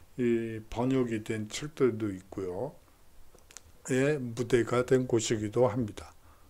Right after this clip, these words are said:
이 유네스코 세계유산으로 되어 있고요.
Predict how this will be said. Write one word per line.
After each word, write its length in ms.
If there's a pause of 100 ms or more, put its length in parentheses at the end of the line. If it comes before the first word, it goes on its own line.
(680)
이 280
유네스코 760
세계유산으로 1700
되어 260
있고요. 640